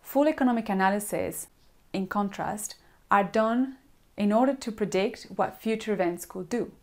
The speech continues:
And these are for the purpose of making strategic decisions, uh, for example, to improve the allocation of resources, uh, make decisions about mitigation or land use planning,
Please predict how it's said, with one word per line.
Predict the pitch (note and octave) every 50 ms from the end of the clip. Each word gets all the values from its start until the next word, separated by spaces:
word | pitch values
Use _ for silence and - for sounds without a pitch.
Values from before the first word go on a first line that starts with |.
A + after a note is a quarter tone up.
| _ _ _ - _ _ _ _ - - - - - - _ _ _ _ -
And | B3+ C4+ C4 B3+
these | C#4+ C#4 B3
are | B3+ A#3+
for | A#3+ - A3+
the | G#3 G3+
purpose | G3 - - G3 F#3+ F#3+ - G3 F#3 F#3 -
of | - G3 F#3+ - G3
making | F#3 F3+ E3+ F3 - F#3 F3+ F3 - - -
strategic | - - G3 F#3+ - G3+ F#3+ - F3+ E3
decisions, | - F3 E3+ - F3 E3 - - G#3 A#3+ C4 C4+ C4 - - - _ _ _ _ _ _ -
uh, | F#3 F#3 F3+ E3
for | - - F#3+
example, | F#3 E3+ F#3 F3+ F3+ F3+ - F#3
to | F3+ - F3+
improve | F3 F3+ F3+ - - G3 F#3 D#3+
the | F3+ F3
allocation | F3+ F3+ F3+ - F3+ F3+ - F3
of | E3+ F3 F#3
resources, | A3 B3+ B3+ B3+ - B3 B3 A#3+ A#3+ - B3+ B3 A#3+ A#3+ A#3+ A#3+ - - - _ _ _ - - _ _ -
uh, | F#3 F3+ F3+ E3+
make | F#3+ G3 G3 F3+
decisions | G3+ G3 - G#3 F#3+ G3 G3 E3+
about | F#3+ F#3 F#3 F3+ E3 F3
mitigation | F3+ E3+ - F3 E3 G3 G3+ G#3 G#3 - - G#3 G3 G3 G3 G3 F#3+ - - -
or | F3 F#3 F#3
land | F#3+ G3+ G#3+ G#3+ G#3
use | G#3 G3+ -
planning, | - G#3+ G#3 G3+ G3+ G3 G3+ G3 G3 G3 G3 G3 G3 G3